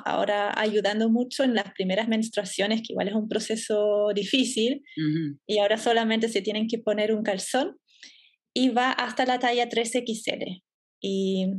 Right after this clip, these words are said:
Speaker 1: también ahora lo estamos testeando y funcionan para incontinencia leve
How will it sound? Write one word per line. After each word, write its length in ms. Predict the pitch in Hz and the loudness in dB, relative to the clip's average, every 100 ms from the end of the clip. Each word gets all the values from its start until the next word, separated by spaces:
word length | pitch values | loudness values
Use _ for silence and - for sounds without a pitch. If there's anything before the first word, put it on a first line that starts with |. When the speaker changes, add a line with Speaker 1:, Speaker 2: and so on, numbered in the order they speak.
| - | -4
Speaker 1:
también 420 | 220 202 208 220 | -2 -2 0 2
ahora 300 | 226 226 233 | 2 2 2
lo 320 | 220 214 - - _ - | 2 0 -2 -10 _ -10
estamos 640 | 202 - 208 208 214 220 - | -10 -4 -2 0 -2 -2 -4
testeando 680 | 220 214 - 240 247 277 269 | -2 -2 2 4 4 4 4
y 120 | 220 | 0
funcionan 680 | - 208 196 214 220 233 226 | -2 -4 -2 2 2 2 0
para 360 | 226 226 220 | 0 2 0
incontinencia 800 | 214 226 233 226 226 214 220 196 | 2 2 2 0 0 -2 -2 0
leve 480 | 185 190 226 285 392 | 2 2 2 2 -2